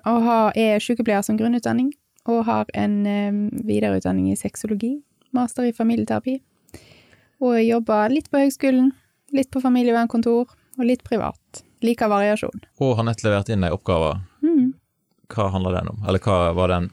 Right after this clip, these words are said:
Speaker 2: et steg på vei mot?
Speaker 1: Den var et steg på vei mot, eh, doktorgrad. Har lyst til å, em, jobbe mer med å forske på, eh, parforhold, om, eh,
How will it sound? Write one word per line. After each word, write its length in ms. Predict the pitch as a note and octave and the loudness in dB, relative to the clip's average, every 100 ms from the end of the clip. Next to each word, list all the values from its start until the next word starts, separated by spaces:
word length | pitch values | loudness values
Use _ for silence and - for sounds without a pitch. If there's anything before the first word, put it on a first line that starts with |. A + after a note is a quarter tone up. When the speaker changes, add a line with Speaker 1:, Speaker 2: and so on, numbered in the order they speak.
| - | -10
Speaker 2:
et 120 | - | -8
steg 340 | - F#2+ D#2 - | -4 -2 -2 -2
på 80 | |
vei 140 | F#2 D#2+ | -4 0
mot? 500 | F2 F2+ - - - - | -2 -4 -8 -16 -14 -4
Speaker 1:
Den 220 | A3+ G#3 | -2 0
var 180 | G#3+ A3 | 0 0
et 120 | G#3 | 0
steg 260 | - A3 G3 | 0 0 0
på 120 | G3 | -2
vei 160 | G3 F#3+ | 0 2
mot, 240 | F3+ F#3 - F#3 | 0 -2 -2 -2
eh, 120 | F#3+ | 0
doktorgrad. 720 | G3+ - - F3 F3+ A3 D4 | 0 -2 -2 -2 0 0 0
Har 100 | A3+ | 0
lyst 180 | A3 A3 | 0 0
til 100 | A3 | 0
å, 180 | G3+ G3+ G3 | 0 2 0
em, 360 | G3 G3 G3+ A3 G#3+ | 0 0 -2 -2 0
jobbe 260 | A3+ A#3 B3+ | 0 2 4
mer 160 | C4+ | 4
med 140 | A3+ G#3 | 2 2
å 40 | |
forske 420 | A3+ - - A3 - | -2 -4 -6 -6 -4
på, 260 | - E3+ - _ _ _ | -4 -6 -8 _ _ _
eh, 300 | - F#3 - F#3 F#3+ _ | -8 -6 -8 -10 -14 _
parforhold, 640 | - G3 - - F#3 - - - - | -4 -4 -4 -8 -6 -6 -12 -16 -10
om, 200 | G#3 F#3+ - | -6 -6 -8
eh, 140 | G3 | -12